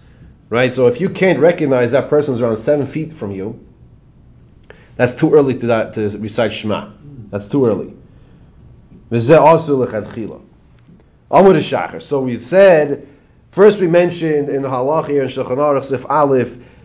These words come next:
the opportune time is by Nates. Then we said, if you have to daven earlier after dawn, that's also okay. Amud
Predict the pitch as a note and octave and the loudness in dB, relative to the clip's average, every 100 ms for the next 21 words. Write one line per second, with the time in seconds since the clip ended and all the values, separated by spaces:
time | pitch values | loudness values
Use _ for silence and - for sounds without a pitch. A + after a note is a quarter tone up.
0 | - A#2+ B2+ C#3 D#3 D3 C#3 C#3+ C3+ D3 | -14 0 0 4 4 4 0 -2 0 2
1 | D3 C#3+ C3+ C#3+ C#3 A2+ A#2+ A#2 A#2 B2 | 2 2 2 4 2 2 2 2 2 2
2 | D#3+ E3 - - - - D#3 D#3 - F3 | 2 -4 -12 -16 -8 -2 0 0 0 2
3 | F3+ D#3+ - - - - A#2 A#2+ C3+ C3+ | 4 4 2 -4 -12 -6 -6 -2 -4 -2
4 | B2+ C#3 C#3+ C#3+ E3+ G3 E3 C3 C3+ C#3 | -2 0 0 0 0 2 0 0 0 -4
5 | C#3 E3 E3+ A3 F#3 D#3+ D#3 - - - | -4 -4 2 4 6 4 -2 -10 -12 -6
6 | B2+ - D3+ D3+ D3 C#3+ B2 - B2+ A#2+ | -6 0 2 2 2 -2 -2 -4 -6 -6
7 | C3+ G#2+ - - - _ _ _ - - | -2 -2 -2 -12 -20 _ _ _ -20 -20
8 | _ - G3+ | _ 4 6